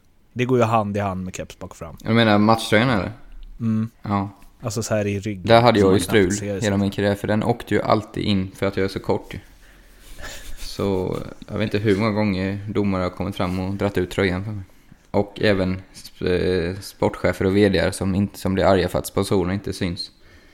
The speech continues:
Speaker 2: Men det var inte med uppsåt.
Speaker 1: Men vadå, jag har aldrig sett någon dra ut tröjan för Ritola.
Speaker 2: Ja, det är
Speaker 1: Eller
Speaker 2: märkligt.
Speaker 1: någon,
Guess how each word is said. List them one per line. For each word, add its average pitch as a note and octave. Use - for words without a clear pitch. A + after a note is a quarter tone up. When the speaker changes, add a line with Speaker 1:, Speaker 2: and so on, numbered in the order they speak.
Speaker 2:
Men G2+
det G2+
var G2+
inte G#2+
med F#2
uppsåt. -
Speaker 1:
Men D3
vadå, D3+
jag B2+
har C#3+
aldrig C#3
sett -
någon A2
dra A2
ut -
tröjan G#2
för G#2+
Ritola. G2+
Speaker 2:
Ja, -
det A2+
är C3+
Speaker 1:
Eller A#2
Speaker 2:
märkligt. G#2+
Speaker 1:
någon, G#2